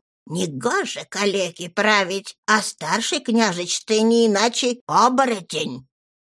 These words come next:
На этом сказка для Леля заканчивалась, и начиналась быль. Очень рано я почувствовал, что ко мне относятся не так, как к брату. Отводят глаза, стараются не смотреть.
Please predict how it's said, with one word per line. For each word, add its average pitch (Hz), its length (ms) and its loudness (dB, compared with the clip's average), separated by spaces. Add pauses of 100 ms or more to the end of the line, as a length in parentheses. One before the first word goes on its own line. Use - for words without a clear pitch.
На 311 240 2
этом 392 220 0
сказка 311 500 -4
для 247 220 4
Леля 262 300 2
заканчивалась, 208 920 -2
и 175 120 -2
начиналась 170 720 -4
быль. 143 440 -4 (360)
Очень 156 420 2
рано 175 300 4
я 160 220 0
почувствовал, 147 760 -4
что 139 220 -6
ко 160 160 2
мне 180 200 0
относятся 175 600 -2
не 196 120 0
так, 190 300 0
как 131 220 -4
к 127 60 -6
брату. 131 520 -2 (300)
Отводят 175 500 2
глаза, 170 480 4
стараются 185 600 0
не 180 100 -2
смотреть. 147 680 -4